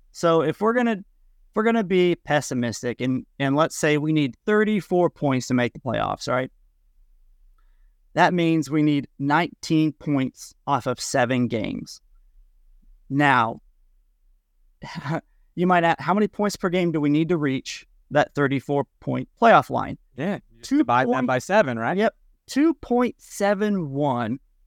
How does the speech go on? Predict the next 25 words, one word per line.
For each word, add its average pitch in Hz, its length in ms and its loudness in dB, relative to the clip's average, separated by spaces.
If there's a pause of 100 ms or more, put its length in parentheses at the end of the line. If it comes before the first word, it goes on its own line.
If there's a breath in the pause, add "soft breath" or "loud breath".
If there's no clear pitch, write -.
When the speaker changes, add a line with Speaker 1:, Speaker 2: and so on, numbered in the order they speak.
Speaker 1:
points 226 360 0
per 196 300 -2
game 127 500 2 (360)
we 180 280 2
need 156 560 2 (720)
to 165 120 2
make 147 420 2 (180)
the 143 100 -2
playoffs 123 800 0 (280)
if 147 140 -4
we're 147 160 4
looking 135 300 2
at 123 160 2
a - 20 0
thirty-four 127 540 0
point 123 280 -6
playoff - 400 -4
line. - 280 -12 (1040)
So 165 300 4
we 170 460 -2
essentially 131 840 0 (100)
have 135 300 -4
to 131 100 -6
win 117 280 -2
out. 107 240 -4